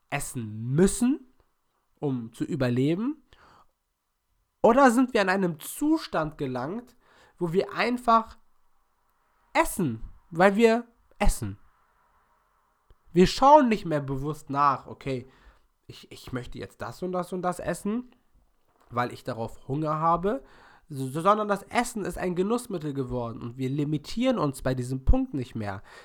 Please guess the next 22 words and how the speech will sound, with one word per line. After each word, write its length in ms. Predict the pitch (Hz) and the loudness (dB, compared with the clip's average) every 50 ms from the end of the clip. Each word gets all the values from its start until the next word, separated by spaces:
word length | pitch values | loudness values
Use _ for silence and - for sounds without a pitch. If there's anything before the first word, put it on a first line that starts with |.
| - _ | -16 _
Wir 160 | - 123 117 | -4 -4 -2
sagen 440 | 113 143 143 185 220 226 214 214 185 | 0 2 4 4 4 4 2 0 -2
uns 160 | 160 - - | -2 -2 -4
nicht 160 | 160 147 - | -6 -6 -4
mehr 300 | 156 147 139 135 131 131 - - _ - | -2 -2 -2 -2 -4 -6 -10 -16 _ -14
selber, 480 | 120 113 143 151 180 196 160 143 - - | -4 -2 0 0 0 0 -2 -2 -2 -4
okay, 400 | 127 - - 143 139 127 135 - - - _ _ _ - | -2 -2 0 0 0 0 -4 -8 -16 -20 _ _ _ -16
wir, 340 | 123 120 120 117 110 104 - _ _ _ _ _ _ _ _ _ _ _ _ _ _ _ _ _ _ _ _ _ _ _ _ _ | -12 -10 -8 -8 -10 -12 -16 _ _ _ _ _ _ _ _ _ _ _ _ _ _ _ _ _ _ _ _ _ _ _ _ _
ich 240 | 120 117 113 - - | -12 -12 -12 -12 -12
esse 220 | 120 - - 131 | -14 -12 -12 -10
jetzt 220 | 120 110 104 - - | -10 -10 -12 -12 -14
lieber 360 | 120 107 107 95 - - - | -14 -12 -12 -12 -12 -10 -10
Haferflocken 800 | 107 - - - 160 160 - - 180 180 180 208 214 240 285 294 - _ _ _ _ _ _ _ | -10 -10 -6 -6 -6 -6 -6 -6 -8 -6 -6 -8 -10 -10 -10 -12 -14 _ _ _ _ _ _ _
oder 380 | - 135 127 113 - - - | -6 -6 -6 -6 -6 -10 -14
ich 160 | 131 127 - - | -18 -16 -16 -16
esse 200 | 123 - - 131 | -12 -8 -8 -8
jetzt 120 | 123 - | -6 -6
lieber 160 | 131 120 120 | -6 -6 -4
McDonald's. 640 | 117 110 107 - - 123 120 131 151 185 233 - - - - - - _ | -6 -6 -8 -8 -6 -4 -2 0 0 0 0 -2 -8 -16 -20 -20 -20 _
So, 180 | _ 151 165 175 | _ -2 0 2
man 240 | 170 196 185 185 190 | 4 4 4 4 2
wählt, 300 | 208 220 220 214 214 | 2 2 0 -2 -6